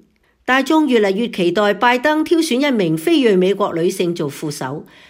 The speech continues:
但係呢個對希望拜登支持以停止向警隊撥款為口號嘅刑事司法改革嘅進步主義者嚟講，可能做唔夠。佢哋希望限制警察嘅權力。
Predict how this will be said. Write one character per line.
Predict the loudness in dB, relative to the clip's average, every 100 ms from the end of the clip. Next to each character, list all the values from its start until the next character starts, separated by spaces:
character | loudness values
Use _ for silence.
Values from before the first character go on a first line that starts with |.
| _
但 | 0 2
係 | 2 0
呢 | 2 2
個 | 2
對 | 0 2 2
希 | 2 0
望 | 0 -2
拜 | -2 -2
登 | -2 -4
支 | -2 -4
持 | -4 -4
以 | -4 -4 -4 -4
停 | -2 -2
止 | 0 0 2
向 | 2 0 0
警 | 0 0 0
隊 | -2 0
撥 | -2 -2 -4
款 | -2 -2 0
為 | 0 -2 -6 -6
口 | -2 2
號 | 2 2
嘅 | 0 0
刑 | 0 -2
事 | -6 -6
司 | -6 -6 -8
法 | -4 -4
改 | -4 -4 -2
革 | -4 -4 -4
嘅 | -6
進 | -2 -2 2
步 | 2
主 | 2 0
義 | -2 -2 -2
者 | -2
嚟 | -2 -4
講， | -10 -12 -12 -10
可 | -2 0
能 | 0 -2
做 | -2
唔 | -2 -4
夠。 | -4 -4 -8 -20 -20 _
佢 | -2
哋 | 2 2
希 | 4
望 | 2 2 0
限 | -2
制 | 0 -2
警 | 0 -2 -2
察 | -2 -4
嘅 | -4
權 | -6 -6 -6
力。 | -8